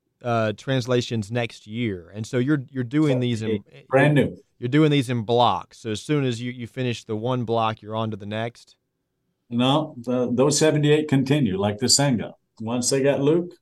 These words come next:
Speaker 2: those continue. So we have to keep
Speaker 1: So you're just
Speaker 2: funding them.
Speaker 1: add-, you're adding seventy-eight more.
Speaker 2: <laughs> So eventually
Speaker 1: Wow.
Speaker 2: we're gonna have twelve hundred.
Speaker 1: Oh, my.
Speaker 2: Now, uh,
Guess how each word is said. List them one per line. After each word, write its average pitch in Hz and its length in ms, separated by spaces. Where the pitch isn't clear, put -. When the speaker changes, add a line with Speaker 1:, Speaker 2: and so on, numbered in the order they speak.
Speaker 2:
those 120 360
continue. 139 580
So 101 220
we 117 240
have 127 180
to 110 80
keep 127 200
Speaker 1:
So 139 60
you're 214 200
just 190 200
Speaker 2:
funding 85 80
them. 139 80
Speaker 1:
add-, 165 280
you're 143 280
adding 156 440
seventy-eight 123 640
more. 110 360
Speaker 2:
<laughs> 202 680
So 156 180
eventually 175 560
Speaker 1:
Wow. 156 60
Speaker 2:
we're 156 100
gonna 139 200
have 117 140
twelve 151 300
hundred. 110 420
Speaker 1:
Oh, 127 100
my. 117 220
Speaker 2:
Now, 113 320
uh, - 60